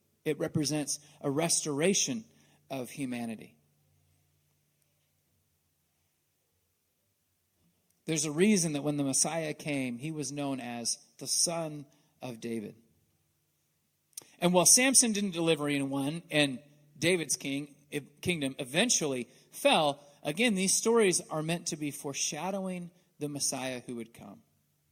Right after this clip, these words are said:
The one whose ministry of, of recon-, restoration and reconciliation was prophesied from way back in Genesis, way back when humanity fell from the grace of God. This Messiah was promised, one who would come and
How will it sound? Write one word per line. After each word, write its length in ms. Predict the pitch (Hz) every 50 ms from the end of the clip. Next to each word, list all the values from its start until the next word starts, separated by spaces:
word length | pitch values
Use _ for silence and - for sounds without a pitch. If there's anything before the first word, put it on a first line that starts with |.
| _ _ _ _ _ _ _ _ _ _ _ _ _ _ _ - _ _ _ _ _ _ -
The 80 | 151
one 260 | 147 156 170 180 175 165
whose 420 | 147 170 160 151 139 - - - - -
ministry 720 | 151 147 170 196 202 202 190 - - - 165 165 156 143
of, 140 | 131 123 - - _ -
of 180 | 147 127 131
recon-, 340 | 165 175 175 - 170 143 143 - _ _ _ -
restoration 840 | 165 170 170 170 - 156 147 175 226 262 - - 262 254 240 226 214 - - - - _ _
and 160 | - 156 165
reconciliation 760 | 185 185 185 175 160 - 180 175 175 190 196 190 - 180 156
was 140 | 143 143 -
prophesied 720 | - - 220 220 220 - 190 - - 185 165 165 156 147 - - _ _ _
from 240 | - 175 151 147 151
way 300 | 185 247 269 277 269 254
back 400 | 240 240 233 226 214 190 - -
in 120 | 196 185
Genesis, 440 | 160 190 190 190 170 - 143 131 -
way 220 | 147 185 226 254
back 360 | 208 233 240 226 202 175 - 170
when 100 | 165 156
humanity 400 | 175 180 190 190 180 170 147 139
fell 420 | - - - 202 196 202 190 175
from 220 | - - 160 156
the 60 | 143 139
grace 340 | 143 156 156 165 165 -
of 120 | 156 151 -
God. 260 | 185 185 175 135 117 - - - - - - _ _
This 260 | 160 190 202 - - - - - -
Messiah 580 | 165 175 - - - - - - 185 196 196
was 180 | 180 160 156 -
promised, 480 | - - - 175 170 139 131 - - 147
one 180 | 165 185 185
who 100 | 180 175
would 200 | 156 156 135 127
come 360 | - 170 170 165 160 156 143 -
and 160 | 131 139 139